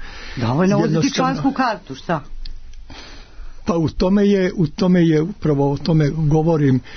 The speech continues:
Speaker 2: da, da je potrebno ne članstvo u partiji ili pripadnost ovom ili onom pokretu i tako dalje, nego jednostavno potrebno je da diplomata,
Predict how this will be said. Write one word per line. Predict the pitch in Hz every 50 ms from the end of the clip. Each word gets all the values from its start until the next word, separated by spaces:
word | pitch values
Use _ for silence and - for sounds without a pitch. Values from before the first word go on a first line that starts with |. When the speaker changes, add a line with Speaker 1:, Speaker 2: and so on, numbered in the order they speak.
| - - - -
Speaker 2:
da, | 131 117 147 139 131 139 - -
da | 160 123 139 139 135 131 101 - - - - - -
je | - 147 139 139
potrebno | - - 175 175 160 - 196 175 160 160 160 156 151 151 - - - - - - - - - 202 175 226 233 -
ne | 175 160 165 185 202 190 202 - - - - - - - - - 196 214 - 208 - - - - - 214
članstvo | - - - 185 175 175 175 - - - 175 156
u | 151
partiji | - - 175 170 170 - - - - 151 135 127 123 120 107 - - - - - -
ili | 180 160 165 - -
pripadnost | - 170 139 - 160 170 165 165 170 160 - - - - 180
ovom | 170 160 165 165 160 160
ili | 165 156 156 160
onom | 170 175 165 156 147
pokretu | 143 - 180 170 - - - 151 - - - 185
i | 175
tako | - - - - - 147
dalje, | 139 156 175 180 175 165 160 - - - - - - -
nego | 147 147 147 156 151 151 147 -
jednostavno | 147 165 185 185 180 160 - - 170 160 151 139
potrebno | - - 165 165 165 - 170 151 156 160
je | 156 151 151 147 143 - - - - - - - - -
da | 131 120 147 147 147 143 156 170
diplomata, | 139 147 143 - - 160 160 175 165 - - 170 151 143 -